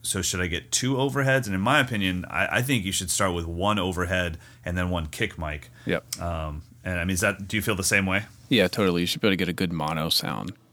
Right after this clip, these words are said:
Speaker 2: I think sometimes stereo is overrated when it comes to drumming. We, uh, we all tend to want this super wide spread with the hi-hat really far on the left and the ride cymbal far on the right, but sometimes it sounds better just to have it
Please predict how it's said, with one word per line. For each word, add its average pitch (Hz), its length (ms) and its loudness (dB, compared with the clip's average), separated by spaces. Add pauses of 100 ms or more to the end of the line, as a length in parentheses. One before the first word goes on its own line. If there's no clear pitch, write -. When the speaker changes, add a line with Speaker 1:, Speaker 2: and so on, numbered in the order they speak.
(340)
Speaker 2:
I 110 120 0
think 120 260 2 (160)
sometimes 98 420 2
stereo 90 380 2
is 85 100 -4
overrated 87 600 -4 (160)
when 98 120 -6
it 92 80 -10
comes 104 220 -8
to 104 80 -8
drumming. 104 400 -4 (200)
We, - 120 -8
uh, 90 100 -4 (100)
we 104 120 -2
all 87 100 -2
tend 98 280 -6
to 90 40 -6
want 90 200 -8
this 87 140 -6
super 101 360 -4
wide 87 320 -2
spread 90 460 0
with 87 120 -8
the 90 100 -4
hi-hat 87 460 -2
really 90 260 -4
far 87 260 -4
on 87 100 -6
the 82 100 -6
left 92 460 -4
and - 120 -14
the - 80 -12
ride 90 240 -4
cymbal 90 280 -10
far - 160 -10
on 90 100 -10
the 87 80 -10
right, 87 260 -4
but - 140 -12
sometimes 135 340 0
it 90 80 0
sounds 90 260 -2
better 87 240 0
just - 200 -8
to 85 60 -6
have 80 100 -4
it 76 100 -8